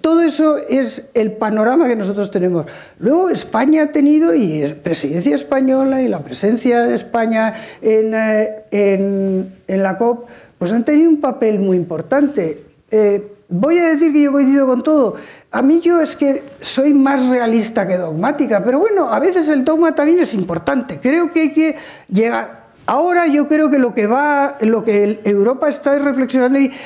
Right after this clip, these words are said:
metiendo mucho más realismo, eh, por, obligada por las circunstancias en esta situación. Con lo cual, eh,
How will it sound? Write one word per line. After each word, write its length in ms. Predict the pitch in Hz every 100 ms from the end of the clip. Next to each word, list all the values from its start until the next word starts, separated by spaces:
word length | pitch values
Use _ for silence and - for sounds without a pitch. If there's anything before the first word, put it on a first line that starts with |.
| -
metiendo 1040 | 202 208 208 247 285 285 285 269 247 - -
mucho 640 | 185 247 427 392 - 226
más 180 | 208 202
realismo, 720 | 202 202 208 226 196 208 185 - - _ - 196
eh, 160 | 185
por, 520 | 170 175 196 180 160 - -
obligada 500 | 185 165 170 214 262
por 80 |
las 140 | 233 185
circunstancias 840 | 196 - 214 220 185 208 214 208 196
en 140 | 175
esta 460 | 180 - 185 175 170 -
situación. 520 | - 175 185 160 160 151 - -
Con 80 | 208
lo 60 |
cual, 240 | 254 285 277 - - _ -
eh, 340 | 196 180 175